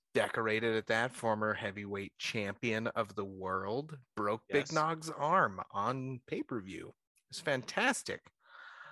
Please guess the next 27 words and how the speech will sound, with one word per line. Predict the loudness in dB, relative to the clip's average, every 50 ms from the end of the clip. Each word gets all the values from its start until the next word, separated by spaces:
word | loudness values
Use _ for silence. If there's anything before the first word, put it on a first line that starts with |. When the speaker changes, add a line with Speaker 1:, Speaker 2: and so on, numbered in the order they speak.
| -4 _ 6
Speaker 1:
But | 6 6 6 2 -16 -18 -6 2
this | 4 6 6 6 4
guy | 4 6 6 6 6 6
he's | 4 2 -2 -4 -8 0 _
boxing | 6 8 8 8 6 2 -2 -4 -4 -4 -6 -2 0
has | 0 0 0 -2
literally | 0 2 4 4 6 6 6 6 4 4 2 2
only | 4 2 2 2 2 0 0
lost | 0 2 4 4 4 4 4 0 -2 -4 -6 -8 -12 -14 -14 _ _ _ _ _ _ _ _ -2
to, | 2 2 2 2 0 -4 -12 -18 _
what, | 2 4 4 4 4 2 0
Klitschko | 0 0 2 2 2 2 4 6 6 6 6
and | 4 2 0
Joshua? | 0 2 2 2 2 0 0 0 0 2 4 4 4 2 0 -4 _ _ _ _ _ _ _ _ _ _ _ _ -2
Speaker 2:
Yes. | 0 0 0 0 0
Speaker 1:
And | 0 0 2
that's | 0 0 0 -2 -4 -4
it. | -4 -4 -6 -6 -8 -12 -12 -14 _ _ _ _ _ _ _ _ _ _ _ _ _ _ _ _ _ _ _ _ _ _ _ -4
Speaker 2:
So | -2 0 2 2 2 0 0 -2 2
Speaker 1:
So, | 6 8 8
like, | 10 10 8 8 6
you're | 4 2
putting | 4 6 6 8 8 6 6
in | 6 4 4 4
a | 2 2
guy | 4 4 6 6 6 6
with | 4 2 -2